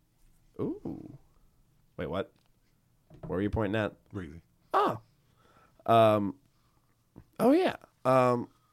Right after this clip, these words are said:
Speaker 1: Nah, man, it'll be fun as hell. Uh, and I'm very excited. Lloyd, do you have anything you wanna plug?
Speaker 2: No.
Speaker 1: Nah. <laughs>
Speaker 2: I'm good.
Speaker 1: You're good. I get that. But nah, man, it was, this is, it was a fun episode,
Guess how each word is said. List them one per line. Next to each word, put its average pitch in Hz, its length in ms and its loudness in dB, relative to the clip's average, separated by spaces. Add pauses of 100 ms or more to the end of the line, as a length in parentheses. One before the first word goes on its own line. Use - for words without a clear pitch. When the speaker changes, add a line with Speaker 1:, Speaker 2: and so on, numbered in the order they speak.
(460)
Speaker 1:
Nah, 135 180 6
man, 127 120 4
it'll 123 80 6
be 135 80 8
fun 143 160 6
as 131 100 2
hell. 110 220 6 (840)
Uh, 95 280 -2
and 95 80 -2
I'm 107 120 -2
very 117 240 4
excited. 107 420 0
Lloyd, 131 220 4
do 139 40 4
you 139 40 8
have 139 60 6
anything 147 240 4
you 143 60 4
wanna 135 120 2
plug? 139 320 2 (840)
Speaker 2:
No. 131 280 0 (540)
Speaker 1:
Nah. 98 320 -6 (360)
<laughs> - 360 0
Speaker 2:
I'm 131 240 -2
good. 123 280 -2 (460)
Speaker 1:
You're 123 120 -6
good. 117 340 -4 (120)
I - 80 -10
get 98 260 -10
that. 80 260 -14 (800)
But 107 300 -6
nah, 110 260 -4
man, 104 340 -8
it 117 40 -4
was, 135 160 -4
this 156 220 -6
is, 180 240 -14
it 170 60 -6
was 185 140 -4
a 196 60 -8
fun 202 180 -6
episode, 120 420 -8